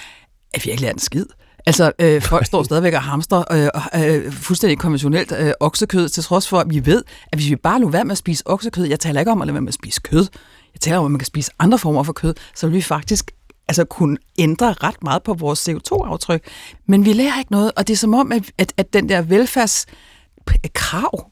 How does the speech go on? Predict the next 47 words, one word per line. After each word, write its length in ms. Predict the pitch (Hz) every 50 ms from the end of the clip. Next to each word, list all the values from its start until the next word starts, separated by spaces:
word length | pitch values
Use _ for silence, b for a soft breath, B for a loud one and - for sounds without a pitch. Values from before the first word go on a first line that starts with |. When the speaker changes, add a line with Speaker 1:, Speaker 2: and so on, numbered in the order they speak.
| _ _ -
Speaker 1:
vi 160 | 175 175 185
har, 300 | 165 160 170 - - b b b b b b b
eller 220 | - 170 151 139 135
vi 100 | 135 123
føler, 340 | - - 208 285 302 240
vi 100 | 208 165
har, 360 | 135 123 143 156 143 - - - b b b b b b -
øh, 60 | 185 170 160 156 151 - -
det, 160 | 170 170 -
det 140 | 208 - -
kan 140 | - 214 208
vi 60 | 180
simpelthen 200 | 170 202 208 180
overhovedet 220 | 147 139 143 170 202
ikke 80 | 180
lægge 140 | 165 131 -
fra 260 | - - 147 175 226
os. 180 | 247 240 - - B B B B B _ -
Speaker 2:
Det, 120 | - 135 -
jeg 80 | 135
er 40 | 127
fuldstændig 380 | - - 139 131 139 135 127 123
enig, 200 | 127 135 - 127
og 60 | 120
så 100 | - 143
vil 60 | 123
jeg 60 | 127 123
sige, 160 | - 131 120
det, 300 | - - 135 - - -
dem, 280 | 160 165 170 175 160 - _ _ _ _ _ _ - - _ _ -
som 340 | - - 143 123 113 110 104
jeg 140 | 110 104 -
tror 300 | - - 110 104 104 - -
var 120 | 98 92
de 140 | - - 87
store 420 | - - - - 180 190 220 220
tabere 480 | 196 - 131 98 95 98 98 98 98 98 - _ -
i 200 | 107 98 95 98 _ _ _ - -
corona, 340 | - - 98 92 92 92 98
og 240 | - - 101 - -
der, 120 | 165 170
hvor 140 | 165 151 127
vi 120 | 107 104 98
faktisk 280 | - 95 87 - -
kan 100 | - -
se 240 | - - - 190 185 - -
det, 80 | 143